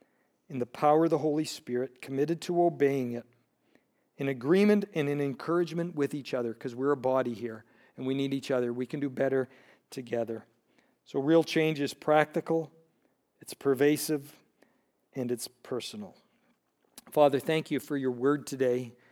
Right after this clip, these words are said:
Lord, would you come to us? Father, we confess freely that, uh, this is not in us.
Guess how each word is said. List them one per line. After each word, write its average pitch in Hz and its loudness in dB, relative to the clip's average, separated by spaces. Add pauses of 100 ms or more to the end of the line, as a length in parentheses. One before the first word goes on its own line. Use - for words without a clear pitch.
(840)
Lord, 165 8
would 147 2
you 156 4 (120)
come 143 0
to 139 0
us? 135 -2 (1120)
Father, 160 4
we 170 4
confess 160 2
freely 147 0
that, 131 -2
uh, 127 0
this 160 2
is 170 -2
not 151 2
in 165 0
us. 110 -6